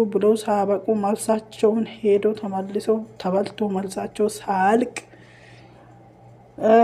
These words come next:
ዘመድ አዝማድ እስ-፣ እሳቸው በማግባታቸው ደስታቸውን አጣጥሞ ሳይጨርሱ፣ እሳቸው ራሳቸው በራሱ ደስታቸውን አጣጥሞ ሳይጨርሱ ነው እንግዲህ ሚስታቸው "ሄዳለሁ ብላ ጥላኝ ሄደች" አሉ። ሄዳለሁ ስትል መናሪያ ወስጄ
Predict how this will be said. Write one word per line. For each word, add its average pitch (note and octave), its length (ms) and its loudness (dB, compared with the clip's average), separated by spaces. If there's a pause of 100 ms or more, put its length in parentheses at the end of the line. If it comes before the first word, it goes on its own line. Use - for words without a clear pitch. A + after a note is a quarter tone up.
(360)
ዘመድ A#3 340 4
አዝማድ A3 460 2 (100)
እስ-፣ F3 220 -2 (100)
እሳቸው A3 540 2
በማግባታቸው G#3 1000 0 (400)
ደስታቸውን G#3+ 760 0 (160)
አጣጥሞ F#3+ 460 -2 (100)
ሳይጨርሱ፣ G3+ 680 -2 (120)
እሳቸው A3 520 -2 (120)
ራሳቸው A3+ 680 2
በራሱ G3+ 460 -2
ደስታቸውን G#3 600 -4
አጣጥሞ G#3+ 480 -4
ሳይጨርሱ F#3+ 720 -4
ነው E3 160 -6
እንግዲህ E3+ 340 -6
ሚስታቸው F#3+ 600 -6 (800)
"ሄዳለሁ C#4 480 4
ብላ A#3+ 160 2 (120)
ጥላኝ A3 440 4
ሄደች" G#3 400 -2
አሉ። B3+ 200 0 (360)
ሄዳለሁ G3 540 0
ስትል A#3+ 380 0
መናሪያ F#3+ 520 0
ወስጄ F#3+ 360 -2